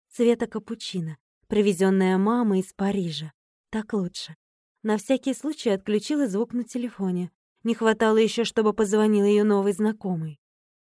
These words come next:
Рыжий, лёжа на полу, следил за беспорядочным передвижением хозяйки по квартире. Рите хотелось, чтобы всё было идеально.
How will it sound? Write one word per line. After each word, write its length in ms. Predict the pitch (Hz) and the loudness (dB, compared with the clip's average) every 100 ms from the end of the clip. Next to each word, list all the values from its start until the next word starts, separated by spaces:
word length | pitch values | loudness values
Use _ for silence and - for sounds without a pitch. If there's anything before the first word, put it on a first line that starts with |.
| _ _ | _ _
Рыжий, 420 | 226 277 285 226 | 0 0 4 4
лёжа 320 | 214 214 240 247 | 6 6 4 4
на 120 | 240 | 4
полу, 300 | 233 233 277 | 4 2 2
следил 400 | - 233 208 294 | 0 -2 0 0
за 120 | 247 | 0
беспорядочным 840 | 220 - 226 233 277 285 - 254 | -2 -2 0 4 4 2 -2 -2
передвижением 800 | 233 233 202 220 196 247 277 262 | 0 0 0 0 2 2 2 0
хозяйки 520 | 233 220 190 214 220 | 0 0 2 0 -2
по 140 | 240 214 | -8 -8
квартире. 680 | 220 220 - - 185 160 - _ _ _ - | -6 -8 -8 -8 -8 -8 -14 _ _ _ -2
Рите 300 | 208 214 247 | 0 0 -2
хотелось, 480 | 208 196 208 214 | -2 0 2 2
чтобы 320 | 208 214 202 202 | 0 -2 -2 -2
всё 360 | - - 233 | -4 0 0
было 380 | 202 214 214 214 | 2 2 4 2
идеально. 680 | 180 208 202 185 180 175 | 0 -2 0 -2 -4 -6